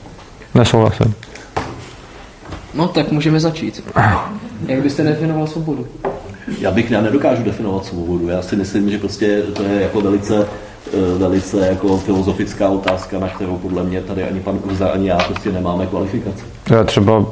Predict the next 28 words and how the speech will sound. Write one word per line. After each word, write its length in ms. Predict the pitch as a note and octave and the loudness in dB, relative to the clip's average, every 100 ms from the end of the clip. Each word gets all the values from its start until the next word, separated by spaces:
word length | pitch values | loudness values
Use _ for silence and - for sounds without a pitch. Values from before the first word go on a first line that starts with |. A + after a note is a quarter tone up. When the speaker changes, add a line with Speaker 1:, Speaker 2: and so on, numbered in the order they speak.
| - - D3 | -4 -12 -8
Speaker 1:
svobodu 520 | - G#2 G#2 G#2 G2+ A2 | 2 6 8 8 6 4
definovanou 640 | G#2 G2+ - G#2 G#2 G#2+ | 2 4 6 6 8 8
mám, 260 | G2+ C3 | 8 8
neříkám, 340 | A2 G#2+ G#2 G#2 | 6 6 6 6
že 100 | G#2 | 6
to 120 | G#2+ | 6
je 120 | A2+ G#2+ | 8 8
jediná 320 | G2+ G#2+ G#2+ | 8 6 6
správná 380 | - G#2 G#2+ G#2 | 4 4 6 4
definice 400 | G2 G#2+ F#2+ A2 | 4 2 2 0
svobody, 400 | - F#2+ G2+ G#2 | 0 2 6 6
ale 260 | G#2+ G#2 - - - | 6 4 2 -6 2
já 180 | G2+ | 4
osobně 340 | G#2 - G#2+ G#2 | 4 2 2 2
mám 120 | G#2+ | 2
svobodu 300 | - G2+ A2 | 0 2 4
definovanou 520 | G#2 - G#2 G#2 G#2 | 4 2 0 2 2
jako 200 | G2+ A2 | 0 -2
stav, 260 | - G#2 G#2 - - - _ - | 0 0 0 -6 -20 -20 _ -10
kdy 480 | G#2 G#2+ G#2 G2 G2 | -2 2 2 0 -4
mi 160 | - G#2+ | -2 0
nikdo 280 | G#2+ G2+ G#2+ | 2 2 0
nenarušuje 500 | G#2 G2+ G2+ - G#2 | 2 2 0 0 0
moje 160 | G#2 | 0
vlastnický 500 | G2+ F#2+ G#2+ - - | -2 -2 -6 -8 -8
práva, 300 | G#2 G2+ F#2+ | 0 2 2
včetně 300 | F#2+ G2+ G2+ | -2 -6 -6
sebevlastnictví. 760 | F#2 G2 F#2+ F#2 F#2+ F#2 - | -8 -4 -4 -4 -8 -10 -12